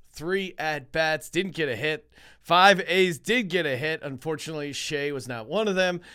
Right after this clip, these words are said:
Uh, that's pretty annoying. But the Miami Marlins team total, and that one, felt good about that handicap.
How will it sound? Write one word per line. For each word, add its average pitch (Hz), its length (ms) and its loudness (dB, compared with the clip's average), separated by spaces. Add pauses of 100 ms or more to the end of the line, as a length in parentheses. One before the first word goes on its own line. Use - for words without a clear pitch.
(240)
Uh, 123 60 -6
that's 135 200 -4
pretty 143 200 -4
annoying. 131 260 -2
But 143 280 -6
the 143 120 -8
Miami 208 360 2
Marlins 175 540 0
team 165 240 -8
total, 135 300 -4
and 120 100 -6
that 185 160 2
one, - 120 -12 (1200)
felt 185 200 2
good 185 120 4
about 170 240 2
that 151 180 0
handicap. 151 680 -4